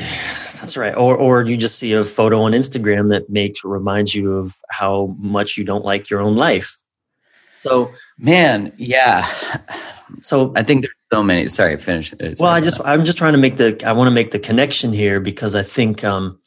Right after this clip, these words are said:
Speaker 1: you know, between avoiding pain, using sex, using, 'cause again, I think it's, I really like what Rob Kendall said about using sex to get validation.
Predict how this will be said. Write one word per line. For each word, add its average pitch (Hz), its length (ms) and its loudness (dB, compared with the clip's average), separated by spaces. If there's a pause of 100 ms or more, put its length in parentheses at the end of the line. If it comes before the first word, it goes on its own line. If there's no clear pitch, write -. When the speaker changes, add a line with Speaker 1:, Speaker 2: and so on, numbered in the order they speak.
(800)
Speaker 1:
you 113 80 -4
know, 107 80 2
between 117 380 0
avoiding 117 420 4
pain, 110 600 0
using 110 300 0
sex, - 500 -4
using, 104 500 0 (440)
'cause 110 120 -8
again, 117 300 2
I 127 100 4
think 139 280 0
it's, - 340 -2 (560)
I 127 80 0
really 165 280 6
like 135 260 4
what 110 100 2
Rob 104 260 2
Kendall 98 340 -4
said 92 220 -6
about 92 260 -4
using 110 420 -2
sex - 520 -6
to 101 280 -8
get 95 260 -6
validation. 92 760 -6